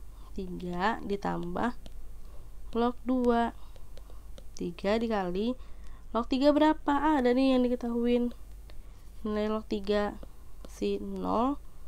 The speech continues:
koma empat tujuh tujuh satu, ditambah log dua. Log dua juga diketahuin, nol koma tiga nol satu nol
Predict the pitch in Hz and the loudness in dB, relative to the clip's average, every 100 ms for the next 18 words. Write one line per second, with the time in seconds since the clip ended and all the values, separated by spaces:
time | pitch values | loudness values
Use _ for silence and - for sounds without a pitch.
0 | - - - - - - - - 202 202 | -8 -8 -10 -12 -12 -12 -8 -2 -2 0
1 | 196 202 226 175 220 - 262 302 - 277 | 0 2 2 2 -2 0 0 0 0 0
2 | 277 - 269 277 - 247 - 247 - 247 | 0 0 -2 0 0 -2 0 -2 -2 -6
3 | - - - - - - - - 196 - | -6 -8 -10 -12 -12 -12 -10 -6 -6 -4
4 | 180 180 185 233 240 254 - 262 262 247 | -6 -4 0 2 0 -2 -2 -2 -2 -4
5 | - - - - - 196 - 202 240 254 | -8 -8 -10 -8 -2 -2 0 0 2 2
6 | 240 233 240 254 247 240 240 - - 202 | 2 2 2 2 4 4 0 -4 -10 -4
7 | 196 220 - 185 185 208 233 - 180 185 | -2 -2 -4 -6 -4 -4 -6 -4 -2 -2
8 | 180 180 220 247 - - - - - - | -2 0 0 -2 -8 -12 -10 -10 -10 -10
9 | - - - - 196 - - 190 185 185 | -10 -10 -10 -6 -6 -6 -4 -4 -2 -2
10 | 185 180 180 185 | -2 -2 -2 -4